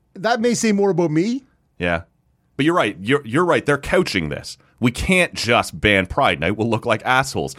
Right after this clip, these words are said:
Speaker 2: Maybe they won't notice if we throw in Military
Speaker 1: Yeah.
Speaker 2: Night and Heritage Nights and this and that." We noticed, man. We're
Speaker 1: I
Speaker 2: not
Speaker 1: still
Speaker 2: as
Speaker 1: see that
Speaker 2: dumb.
Speaker 1: Super Pride,
Speaker 2: <laughs>
Speaker 1: Pride jersey in there. You can, you can't hide it with all those other, although, like I said, the D-, uh,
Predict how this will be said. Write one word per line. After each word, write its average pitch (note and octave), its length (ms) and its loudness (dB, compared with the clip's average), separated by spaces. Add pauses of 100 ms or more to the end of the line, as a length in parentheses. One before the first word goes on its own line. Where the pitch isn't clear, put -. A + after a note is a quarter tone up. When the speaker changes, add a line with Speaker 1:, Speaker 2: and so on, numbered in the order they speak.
(140)
Speaker 2:
Maybe C#3 180 2
they A#2+ 120 2
won't F#2+ 220 0
notice A2 400 0
if D#2+ 140 -6
we F#2 60 -4
throw G2+ 340 2
in F2 140 0
Military F2 500 0
Speaker 1:
Yeah. - 60 0
Speaker 2:
Night D#2 260 -2
and E2+ 240 -4 (320)
Heritage F2+ 380 0
Nights E2+ 340 0
and E2 160 -2
this F2 160 -4
and F2 100 -4
that." E2 200 0 (380)
We C#3+ 140 0
noticed, E3 600 -2
man. D2+ 180 -8
We're - 100 -4
Speaker 1:
I F3 60 0
Speaker 2:
not - 160 0
Speaker 1:
still C4 100 0
Speaker 2:
as C4+ 80 -4
Speaker 1:
see C4+ 160 -2
that C4+ 160 0
Speaker 2:
dumb. G#3 80 0
Speaker 1:
Super C4 380 -2
Pride, A#3+ 720 0
Speaker 2:
<laughs> - 120 -6
Speaker 1:
Pride B3 320 2
jersey G#3 400 2
in F#3+ 100 0
there. G3 540 2
You F#3+ 180 0
can, F#3+ 420 -2
you G3+ 120 0
can't G3+ 360 0
hide G3 320 0
it F3 140 0
with D#3 400 0
all E3 240 0
those E3 220 0
other, E3 340 0 (180)
although, E3+ 280 0
like E3+ 160 0
I - 20 -2
said, D3 200 -2
the B2+ 60 -2
D-, D3 220 -2
uh, C3 220 2